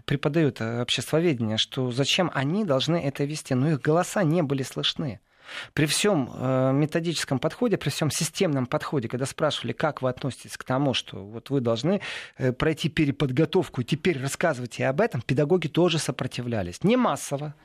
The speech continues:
Я не скажу, что массово, единично, поэтому я говорю насильно. Э, запрос общества или все-таки,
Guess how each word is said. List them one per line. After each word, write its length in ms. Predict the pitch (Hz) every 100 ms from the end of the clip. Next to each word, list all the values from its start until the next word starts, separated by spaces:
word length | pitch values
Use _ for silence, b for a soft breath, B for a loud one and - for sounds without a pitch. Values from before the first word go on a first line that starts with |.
| b b -
Я 120 | 185
не 80 | 240
скажу, 220 | 226 247 165
что 160 | 170
массово, 340 | 165 117 - 120
единично, 600 | 170 180 214 180 - 104
поэтому 320 | - 214 185
я 40 |
говорю 220 | 156 160 160
насильно. 560 | 156 - - 90 80 B B B B B -
Э, 760 | 107 131 127 120 117 113 113 120
запрос 500 | 143 170 214 190 -
общества 460 | 269 - 185 -
или 140 | 156 156
все-таки, 440 | - 208 - 170